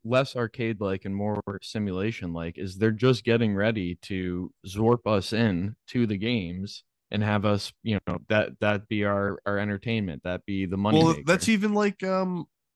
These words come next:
Speaker 2: there, there's two Forzas. There's Motorsports and Horizon.
Speaker 1: Horizon,
Speaker 2: And
Speaker 1: yeah.
Speaker 2: Motorsports is simmy and Horizon is arcadey.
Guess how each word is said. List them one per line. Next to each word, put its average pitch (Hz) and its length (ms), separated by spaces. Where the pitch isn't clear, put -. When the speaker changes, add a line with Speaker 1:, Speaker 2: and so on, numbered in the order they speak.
Speaker 2:
there, 151 200
there's 147 240
two 202 240
Forzas. 117 580
There's 110 500
Motorsports 147 760
and 127 100
Horizon. 110 720
Speaker 1:
Horizon, 87 440
Speaker 2:
And 120 180
Speaker 1:
yeah. 117 140
Speaker 2:
Motorsports 151 640
is 135 160
simmy 123 580
and 117 100
Horizon 120 600
is 113 120
arcadey. 117 640